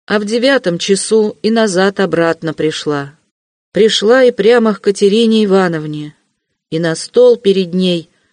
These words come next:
тридцать целковых молча выложила. Ни словечка при этом не вымолвила, хоть бы взглянула,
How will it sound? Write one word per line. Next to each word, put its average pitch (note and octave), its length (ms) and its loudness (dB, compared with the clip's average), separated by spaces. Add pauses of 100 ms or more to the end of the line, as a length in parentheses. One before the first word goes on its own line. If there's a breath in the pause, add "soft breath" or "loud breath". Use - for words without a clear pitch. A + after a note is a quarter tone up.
(280)
тридцать A#3 520 -2
целковых F3+ 1000 0
молча D#3+ 520 -2
выложила. D#3 640 -2 (760)
Ни A3 160 -2
словечка G#3+ 720 0
при D#3+ 180 0
этом D#3+ 320 0
не D#3+ 100 -4
вымолвила, D3 760 -2 (540)
хоть G3 180 2
бы F#3 120 0
взглянула, F3 840 -2